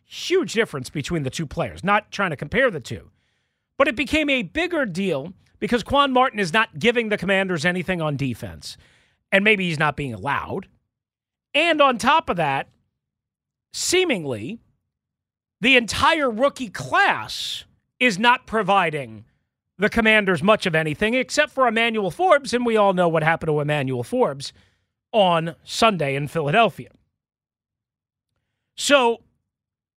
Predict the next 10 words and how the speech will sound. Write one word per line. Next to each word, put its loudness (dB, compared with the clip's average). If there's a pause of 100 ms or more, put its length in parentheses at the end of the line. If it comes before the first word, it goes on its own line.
(300)
I'm 6
not 6
gonna 4
do 2
the 2
same 2
show 2
as -2
those 0
guys. -4